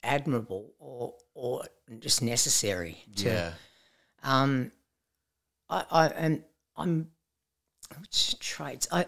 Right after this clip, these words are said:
Speaker 1: I think also I, <laughs> I like the f-, flawed people. I don't,
Speaker 2: Yeah.
Speaker 1: you know, um, I mean,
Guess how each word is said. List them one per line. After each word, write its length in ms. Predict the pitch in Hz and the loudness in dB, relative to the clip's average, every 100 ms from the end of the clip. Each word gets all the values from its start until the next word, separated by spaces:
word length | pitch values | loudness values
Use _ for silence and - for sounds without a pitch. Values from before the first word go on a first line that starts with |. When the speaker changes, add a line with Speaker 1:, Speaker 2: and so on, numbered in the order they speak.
| - | 2
Speaker 1:
I 60 | 185 | 2
think 260 | 269 262 | 6 6
also 380 | 214 226 185 156 | 6 6 8 6
I, 240 | 170 160 - - - - - | 6 6 4 -2 -6 -16 -20
<laughs> 400 | - _ _ - | -20 _ _ 2
I 80 | 170 | 6
like 260 | 175 185 - - _ _ | 8 6 4 -20 _ _
the 80 | 147 | -12
f-, 220 | - - - _ | -10 -12 -14 _
flawed 840 | - - - 170 156 165 208 240 - - _ - | -20 -14 -2 8 10 12 10 8 4 -12 _ -2
people. 600 | 180 185 - 254 330 - | -2 0 0 0 0 -2
I 100 | 185 | 2
don't, 200 | 175 165 | 6 6
Speaker 2:
Yeah. 180 | 202 180 | 4 2
Speaker 1:
you 140 | 185 | 6
know, 240 | 170 160 196 | 8 8 6
um, 500 | - 175 160 151 143 - _ _ _ _ _ _ _ _ _ | 4 4 4 4 2 -6 _ _ _ _ _ _ _ _ _
I 80 | 156 | 0
mean, 280 | 156 151 151 | 2 2 -2